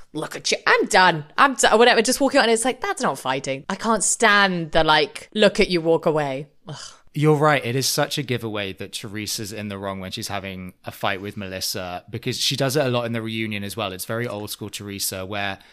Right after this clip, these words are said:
Speaker 2: Melissa will make a point, and rather than rebutting it, she'll just go to a place of like, "Right, yeah, thank you, nah,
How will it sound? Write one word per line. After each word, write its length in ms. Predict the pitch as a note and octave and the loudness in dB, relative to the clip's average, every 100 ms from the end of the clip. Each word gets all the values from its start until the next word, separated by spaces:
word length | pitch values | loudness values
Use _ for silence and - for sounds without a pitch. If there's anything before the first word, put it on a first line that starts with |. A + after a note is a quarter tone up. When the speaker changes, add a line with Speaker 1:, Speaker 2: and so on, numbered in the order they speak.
| _ _ _ | _ _ _
Speaker 2:
Melissa 400 | A#2+ A#2 A#2 C3 A2+ | -2 -2 -2 -2 -2
will 100 | A2+ | -2
make 200 | A2+ G#2 | -4 -6
a 40 | |
point, 440 | A2+ - A2+ G2 F2+ | -10 -6 -4 -6 -10
and 120 | G#2+ G#2 | -12 -10
rather 280 | G2+ G2+ | -10 -8
than 440 | G#2 G#2+ G2+ F#2+ F#2+ _ | -8 -8 -8 -10 -12 _
rebutting 500 | G#2 A#2+ A2+ - G2 | -8 -6 -4 -6 -6
it, 300 | F#2 F#2 - | -6 -8 -8
she'll 180 | - A2 | -8 -6
just 140 | G#2 | -6
go 120 | A2+ | -8
to 80 | G#2+ | -8
a 40 | A#2 | -6
place 260 | A#2 G2+ | -6 -6
of 80 | A#2+ | -4
like, 180 | A#2+ - | -4 -4
"Right, 1160 | D4 B4 F#5+ G#5 G#5+ A5 A5 A5 G#5 G5 E5+ - | -2 4 8 10 10 10 10 10 10 10 8 6
yeah, 1400 | F#5 A5+ B5 A#5+ B5 A#5+ A#5+ A#5+ A#5 A5+ A5+ G#5+ G5+ D5+ | 4 8 10 10 10 10 10 10 10 8 8 8 6 6
thank 960 | A4 F5 - G#5 F#5+ F#5+ F#5 F5 E5+ B3+ | 4 2 2 6 8 10 12 12 8 6
you, 40 | |
nah, 760 | D#3+ E3 E3 G3 A3 G3+ G3+ | 2 4 4 6 8 8 6